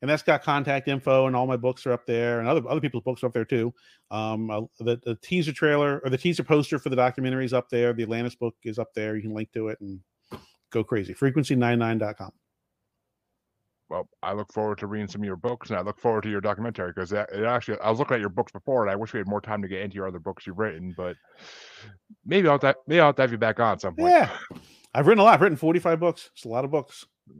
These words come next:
Speaker 2: God.
Speaker 1: Yeah.
Speaker 2: <laughs> I can't, I can't imagine writing that many <laughs> books. <laughs> Someday, maybe. Someday, but
Speaker 1: Yeah, you, you can do it. It's just,
Speaker 2: Uh,
Speaker 1: it's
Speaker 2: I'll
Speaker 1: just, just, just about want to,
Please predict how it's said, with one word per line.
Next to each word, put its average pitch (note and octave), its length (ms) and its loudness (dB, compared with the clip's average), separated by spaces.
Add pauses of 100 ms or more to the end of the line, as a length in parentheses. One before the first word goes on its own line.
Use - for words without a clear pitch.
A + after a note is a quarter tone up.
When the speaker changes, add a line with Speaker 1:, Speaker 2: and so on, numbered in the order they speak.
(140)
Speaker 2:
God. - 400 -16 (460)
Speaker 1:
Yeah. A#2+ 180 -6 (500)
Speaker 2:
<laughs> - 460 -20
I F#2+ 140 -2
can't, G2+ 260 -8 (140)
I F2+ 80 -8
can't F2 180 -14
imagine E2+ 320 -12
writing G#2 140 -8 (120)
that - 160 -20
many A3+ 140 8 (120)
<laughs> - 100 -14
books. - 500 -8 (480)
<laughs> - 400 -8
Someday, C#3+ 380 -2
maybe. F#2+ 320 -6
Someday, G2+ 440 -4
but G#2+ 220 -4
Speaker 1:
Yeah, A#3 80 -12 (160)
you, F3+ 120 -18 (420)
you B3 80 -2
can F4 100 4
do C#3+ 80 4
it. G3+ 60 4
It's G3 80 -6
just, F3+ 160 0
Speaker 2:
Uh, - 20 -8
Speaker 1:
it's A#2+ 100 -6
Speaker 2:
I'll - 60 0
Speaker 1:
just, C3+ 140 -8
just, E3+ 160 -4 (120)
just D#3 200 -4
about F#3+ 180 6
want G#3+ 160 2
to, F3 220 2